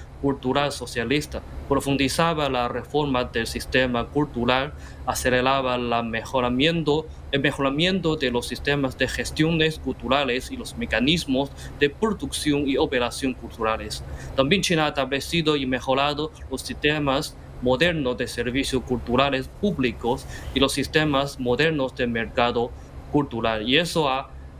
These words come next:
eh, todo eso ha llevado al gran desarrollo y prosperidad de la cultura socialista. En el sector, eh, social, China profundizaba integralmente la reforma del sistema social. Eh, estos,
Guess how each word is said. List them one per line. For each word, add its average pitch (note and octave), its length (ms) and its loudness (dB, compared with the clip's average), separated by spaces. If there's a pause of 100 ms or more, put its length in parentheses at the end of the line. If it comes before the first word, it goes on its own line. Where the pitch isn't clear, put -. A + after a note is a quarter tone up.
(120)
eh, A#2+ 240 2
todo D3 180 2
eso D3 360 0
ha A#2+ 400 0
llevado C3 600 0
al B2 180 -2
gran D#3 300 0 (300)
desarrollo C3 600 0
y A#2+ 40 -8
prosperidad B2+ 880 0
de A2 280 -2
la G#2+ 220 -2 (400)
cultura C3 460 2
socialista. A#2+ 640 -4 (380)
En D#3+ 80 6
el D#3 60 2
sector, F3+ 500 2
eh, D3 80 -2
social, E3 580 0
China C#3+ 320 -2
profundizaba C3+ 800 0
integralmente B2+ 880 2
la A2+ 180 0
reforma A#2+ 500 0
del A#2+ 140 -4
sistema A#2+ 500 0
social. C3+ 460 0 (480)
Eh, A2+ 580 2 (160)
estos, - 460 0